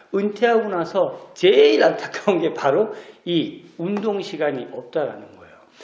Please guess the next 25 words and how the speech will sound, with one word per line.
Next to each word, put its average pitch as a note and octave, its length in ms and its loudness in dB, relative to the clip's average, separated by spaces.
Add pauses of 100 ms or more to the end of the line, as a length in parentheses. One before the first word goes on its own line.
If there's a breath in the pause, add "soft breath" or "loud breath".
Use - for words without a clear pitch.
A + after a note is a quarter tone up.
(140 loud breath)
사실 G#3+ 300 0
은퇴하고 A#3+ 400 4
나니까 F#3+ 680 -2 (400 loud breath)
자발적으로 A#3 880 0
시간을 A#3 460 0
내서 F3+ 220 -2
운동하기가 D3+ 500 -4
정말 D#3 500 -6
쉽지가 D3 420 -8
않아요. F#2+ 300 -12 (460 soft breath)
그러니까 G#3+ 220 4
군 G#3+ 120 0
생활할 G#3+ 380 2
때는 F#3+ 320 -4
매일같이 A3 440 2
네 F3 120 2
시부터 F3+ 220 -4
다섯 E3+ 240 -2
시까지 D#3+ 280 -2
나가서 C#3+ 520 -2
걷던지 C#3 680 -4 (220 loud breath)
뛰던지 G#3+ 540 -4 (280 soft breath)
아니면 E3 500 -6
배드민턴을 F3 540 -4
치던지 D#3 680 -6